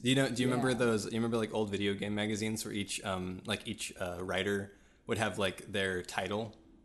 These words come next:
Speaker 1: I think, I mean, it might have been Game Informer, or maybe some others too, where it was like, um,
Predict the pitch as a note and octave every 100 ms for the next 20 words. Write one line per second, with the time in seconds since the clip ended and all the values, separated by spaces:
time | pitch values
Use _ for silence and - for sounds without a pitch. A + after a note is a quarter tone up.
0 | - A2 A#2+ G#2+ A#2 A#2 A#2 B2 B2+ A2+
1 | F#2 G2 G2+ A2 A2 A2+ B2+ C#3+ C3 G2+
2 | G2 F#2 - F#2+ F#2+ - G#2+ F#2+ F#2 -
3 | F#2 F2+ F3+